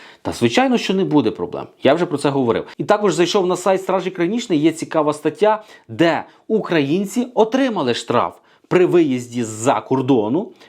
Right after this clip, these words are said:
при виїзді з Польщі в Україну, на кордоні, в них перевірили документи,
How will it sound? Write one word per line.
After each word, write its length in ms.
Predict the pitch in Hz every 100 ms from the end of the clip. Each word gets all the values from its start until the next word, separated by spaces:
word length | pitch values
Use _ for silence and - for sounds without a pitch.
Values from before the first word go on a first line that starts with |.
| -
при 140 | 147
виїзді 380 | 156 151 120 147
з 100 | -
Польщі 500 | - 139 113 107 104
в 100 | 123
Україну, 560 | 160 208 190 117 120 120
на 120 | 160
кордоні, 500 | 190 202 139 113 110
в 40 |
них 180 | 156 180
перевірили 400 | 175 156 170 160
документи, 600 | 147 147 107 90 92